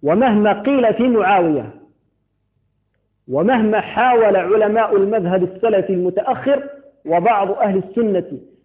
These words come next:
من وضعه في نسق صحابة رسول الله صلى الله عليه وسلم". يعني هل يشك، يشك أحد في صحابة م-، في صحبة معا-، معاوية؟ وهو الذي لقبه،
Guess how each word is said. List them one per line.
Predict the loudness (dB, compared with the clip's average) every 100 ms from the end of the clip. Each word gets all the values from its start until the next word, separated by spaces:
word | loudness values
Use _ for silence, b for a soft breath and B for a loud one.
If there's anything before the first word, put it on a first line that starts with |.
| -8
من | -2 0
وضعه | 2 0 0 0 0 -2
في | -2
نسق | 0 0 0 -2 0 -2
صحابة | -2 0 0 2
رسول | 0 0 -2 -2 -2
الله | 2
صلى | 0 -2
الله | -8
عليه |
وسلم". | -14 -16 _ _ -8
يعني | -4 -2
هل | -2
يشك، | -2 -4 -4
يشك | -6 -6 -6 -8
أحد | -8 -6 -6
في | -6
صحابة | -8 -4 -4 -4 -6
م-، | -12 -14 _
في |
صحبة | -12 -8 -8 -8
معا-، | -12 -10 -10 -10
معاوية؟ | -8 -2 -2 -4 -10 -20 _ _ _ _ _ -8
وهو | -2 2
الذي | 2 2 0 0
لقبه، | -2 -2 -2 0 -2 -4